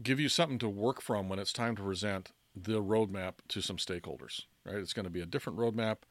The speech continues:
depending on who the stakeholders are. You really need to try to understand where they're coming from, what their needs are. I mentioned several resources, books, and previous podcasts in the episode. And of course, you can find links to all of them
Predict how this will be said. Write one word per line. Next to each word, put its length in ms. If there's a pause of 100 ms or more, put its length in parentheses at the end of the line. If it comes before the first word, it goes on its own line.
(340)
depending 340
on 100
who 120
the 80
stakeholders 520
are. 160
You 140
really 280 (380)
need 200
to 80
try 180
to 80
understand 480
where 100
they're 140
coming 300
from, 320 (300)
what 160
their 120
needs 260
are. 260 (520)
I 80
mentioned 380
several 320
resources, 640
books, 340
and 140
previous 320
podcasts 640
in 100
the 120
episode. 440 (400)
And 140
of 60
course, 240
you 80
can 100
find 220
links 180
to 100
all 200
of 60
them 200